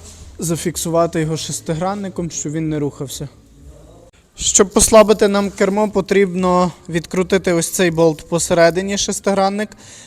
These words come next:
е, і тоді воно вже піднімається. Налаштовуємо так, як зручно вам. І його вже для того, щоб відрегулювати переднє колесо, також ним зажимаєте. Має бути рівно пропорційно стосовно переднього колеса.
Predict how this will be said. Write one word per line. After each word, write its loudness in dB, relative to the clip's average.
е, 4
і 0
тоді 0
воно -2
вже -4
піднімається. 0
Налаштовуємо 4
так, 2
як 0
зручно 2
вам. 4
І 2
його 6
вже 2
для 0
того, 4
щоб -2
відрегулювати 4
переднє 4
колесо, 2
також 0
ним -2
зажимаєте. 0
Має 4
бути 4
рівно 4
пропорційно -2
стосовно -2
переднього 2
колеса. 0